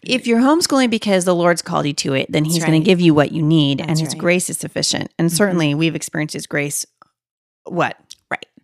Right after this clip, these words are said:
Speaker 1: Time and time and time again.
Speaker 2: Absolutely.
Speaker 1: I wanna kinda give you a few reasons. If you haven't gone to the Busy Mom blog yet,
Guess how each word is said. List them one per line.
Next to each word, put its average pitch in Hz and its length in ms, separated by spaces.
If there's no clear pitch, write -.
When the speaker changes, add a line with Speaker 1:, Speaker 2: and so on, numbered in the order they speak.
Speaker 1:
Time 214 300
and 151 100
time 143 220
and 131 80
time 135 180
again. - 240
Speaker 2:
Absolutely. 151 460
Speaker 1:
I 254 80
wanna 262 200
kinda 294 180
give 214 200
you 220 200
a 185 40
few 226 240
reasons. 175 440
If 202 100
you 226 60
haven't 262 480
gone 165 380
to - 200
the 151 80
Busy 160 220
Mom 147 380
blog 151 440
yet, 131 300